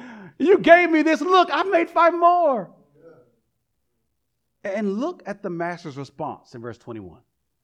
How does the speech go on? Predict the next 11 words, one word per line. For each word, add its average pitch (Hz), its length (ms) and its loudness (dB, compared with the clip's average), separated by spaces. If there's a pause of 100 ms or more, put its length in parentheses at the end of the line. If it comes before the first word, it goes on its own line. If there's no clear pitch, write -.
(1400)
His 170 180 -6
master 202 400 -6
said 196 220 -8
to 151 80 -14
him, 147 240 -8 (520)
"Well 165 220 -8 (140)
done, 92 460 -16 (1500)
good 180 520 -4
and 127 220 -16 (140)
faithful 143 420 -12
servant. 95 300 -18